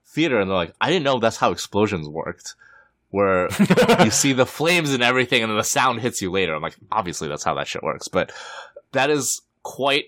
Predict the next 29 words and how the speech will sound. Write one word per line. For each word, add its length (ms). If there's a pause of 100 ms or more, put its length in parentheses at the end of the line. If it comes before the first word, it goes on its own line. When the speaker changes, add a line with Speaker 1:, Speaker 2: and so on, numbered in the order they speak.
(140)
Speaker 1:
a 60
cinematic 720
experience 760
where 320
it's 260
just 800
dead 300
silent 520
when 160
the 200 (140)
bomb 400
detonates 680 (160)
and 300
everyone's 340
just 140
holding 340
their 120
breath 300
and 140
waiting 240
for 120
the 80
shockwave 540
to 80
hit 200
them. 180 (560)
He 400
captured 600
that 380